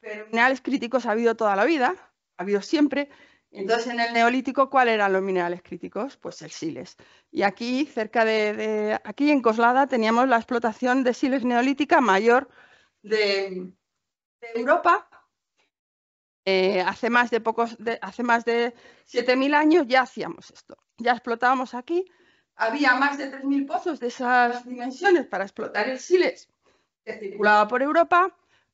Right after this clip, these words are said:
y la explotación se hacía de una manera sostenible, muy sostenible. Eh, estas serían, este es el pozo, ¿vale? Excavaban aquí.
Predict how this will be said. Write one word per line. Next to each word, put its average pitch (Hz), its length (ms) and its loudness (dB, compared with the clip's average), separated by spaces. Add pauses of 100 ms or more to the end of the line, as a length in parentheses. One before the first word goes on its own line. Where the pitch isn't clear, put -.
y 233 120 -10
la 254 100 2
explotación 247 680 -2
se - 100 -10
hacía 302 300 -2
de 269 40 0
una 269 160 0
manera 262 320 0
sostenible, 208 720 -6 (340)
muy 302 180 -4
sostenible. 190 680 -2 (640)
Eh, 226 440 6
estas - 340 0
serían, 320 500 4
este 269 220 -8
es - 100 -8
el 233 120 -6
pozo, 381 340 2 (340)
¿vale? 247 340 -6 (880)
Excavaban 254 560 2
aquí. 254 300 -2